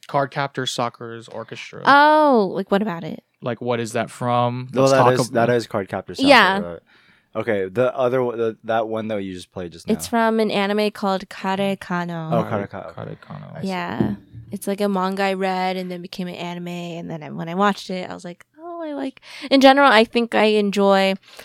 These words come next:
Speaker 2: like, nineties slash early two thousands anime soundtracks
Speaker 3: Mm.
Speaker 2: a lot. It's definitely not as, like, you know, um, super, like, J-rock, J-pop
Speaker 3: Right, it's just, like
Speaker 2: inspired that you hear nowadays in shonen, but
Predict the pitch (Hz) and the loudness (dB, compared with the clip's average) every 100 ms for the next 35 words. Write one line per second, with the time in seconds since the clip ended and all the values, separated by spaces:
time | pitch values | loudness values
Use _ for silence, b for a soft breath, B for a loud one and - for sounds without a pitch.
0 | B 208 196 196 185 190 196 196 196 - | B 4 4 2 2 2 2 0 -2 -4
1 | 185 185 196 - 185 190 - 190 - 185 | -2 -2 -2 -2 -2 -4 -6 -8 -6 -6
2 | 180 185 185 180 - 175 170 175 170 170 | -6 -6 -6 -8 -8 -8 -8 -8 -8 -10
3 | - 160 160 - 156 156 - - - b | -10 -10 -10 -10 -10 -12 -14 -20 -20 b
4 | 180 175 165 165 180 160 160 165 - _ | -18 -16 -14 -10 -8 -8 -8 -10 -14 _
5 | _ - 196 190 180 226 240 277 254 226 | _ -10 -8 -8 6 6 6 4 4 4
6 | 226 202 180 - 190 185 175 165 185 - | 2 -2 -6 -8 -6 -4 -4 -6 -8 -10
7 | _ _ _ _ - 180 175 196 196 _ | _ _ _ _ -6 -4 -2 -4 -6 _
8 | _ _ - 185 - - - - - 175 | _ _ -6 -6 -4 -8 -8 -10 -6 -4
9 | 175 180 175 175 - - 185 185 - 175 | -4 -4 -6 -6 -10 -14 -10 -10 -10 -10
10 | - - - - 92 80 87 - - 175 | -10 -12 -18 -14 -12 -12 -16 -12 -10 -8
11 | - 170 165 165 165 - 180 180 180 175 | -6 -8 -6 -8 -10 -10 -8 -10 -10 -8
12 | 175 170 170 170 170 170 170 196 - 202 | -8 -6 -6 -4 -4 -6 -8 -10 -4 -4
13 | - - - 277 269 294 214 208 311 B | -4 0 2 6 6 6 4 2 0 B
14 | B 202 190 | B 6 6